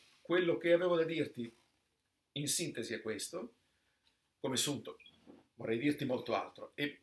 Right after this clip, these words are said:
mi auguro che tu possa leggerlo insieme a me,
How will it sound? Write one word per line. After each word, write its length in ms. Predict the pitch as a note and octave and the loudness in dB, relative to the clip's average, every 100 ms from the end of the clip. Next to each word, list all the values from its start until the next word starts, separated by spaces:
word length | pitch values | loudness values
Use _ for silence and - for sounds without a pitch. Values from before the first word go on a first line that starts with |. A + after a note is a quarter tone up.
| _ | _
mi 200 | D3 E3 | -2 2
auguro 300 | F#3+ B3+ D3+ | 2 2 0
che 120 | B2 | -2
tu 140 | D3+ D3 | -6 -4
possa 540 | F3+ F#3 D3 A#2 - _ _ | -2 2 2 0 -4 _ _
leggerlo 500 | B2+ G3+ A3+ A#2+ A2 | -2 -2 0 -2 -2
insieme 320 | A2+ A2 A2+ | -2 -4 -4
a 20 | G#2+ | -8
me, 320 | G2+ B2+ | -10 -12